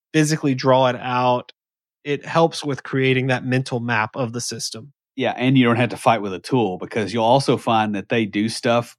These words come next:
Speaker 2: sometimes in old systems that you're like, "Okay, how in the world do I represent this in Visio?"
Speaker 1: Yeah.
Speaker 2: Because it's just, like, it's nothing anybody does. It's something that some programmer did twenty years ago, and you don't know why.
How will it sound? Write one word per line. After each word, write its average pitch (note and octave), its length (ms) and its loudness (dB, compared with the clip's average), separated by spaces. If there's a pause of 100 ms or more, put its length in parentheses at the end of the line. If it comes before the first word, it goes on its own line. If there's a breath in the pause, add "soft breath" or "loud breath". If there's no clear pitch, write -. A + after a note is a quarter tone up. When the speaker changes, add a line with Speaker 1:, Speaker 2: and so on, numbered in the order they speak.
(140)
Speaker 2:
sometimes A2+ 520 -2
in G#2+ 80 -6
old A2 240 -2
systems A#2 520 -4
that G#2 160 -8
you're G#2+ 100 -2
like, F2+ 200 -4
"Okay, G#2 240 -6
how C3 220 4
in A2 100 0
the F#2+ 80 -4
world G2 360 -4
do F#2+ 60 -6
I F#2 80 -2
represent F#2 540 -8
this F2 160 -12
in F2 80 -20
Visio?" E2+ 540 -16 (100)
Speaker 1:
Yeah. A#2 240 -8 (200)
Speaker 2:
Because A2 340 -4
it's G2 160 -8
just, - 380 -8
like, A2 340 -2
it's G#2+ 220 -10
nothing A#2 480 0
anybody F#2+ 500 -4
does. G2+ 420 -4
It's - 180 -14
something G2+ 420 -6
that F#2 180 -10 (220)
some G#2+ 260 -4
programmer G2+ 480 0
did G2 320 -6
twenty G2+ 240 -6
years G2 260 -6
ago, G2 540 -4
and F#2 420 -10 (140)
you A#2 120 -6
don't G#2+ 180 -4
know F#2+ 120 -4
why. F#2 460 -6